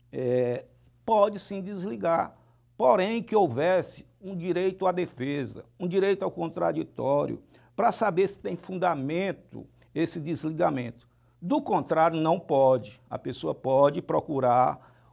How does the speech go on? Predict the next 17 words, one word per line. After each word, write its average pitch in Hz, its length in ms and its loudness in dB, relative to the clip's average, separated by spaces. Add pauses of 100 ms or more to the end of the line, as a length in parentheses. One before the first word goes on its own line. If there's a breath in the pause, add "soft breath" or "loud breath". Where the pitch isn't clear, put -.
o 139 80 -8
Poder 143 360 -2
Judiciário 123 1000 -4
e 170 80 -10
discutir 156 560 -6
essa 175 180 -6
questão. 170 640 -2 (300 soft breath)
O 147 80 -4
contrato, 180 680 2
po-, - 300 -8
embora 151 680 2 (300)
exista, 143 680 -6 (240 soft breath)
ele 180 140 0
não 226 160 -6
pode 196 280 2
ser 165 240 -6
tão, 277 540 -2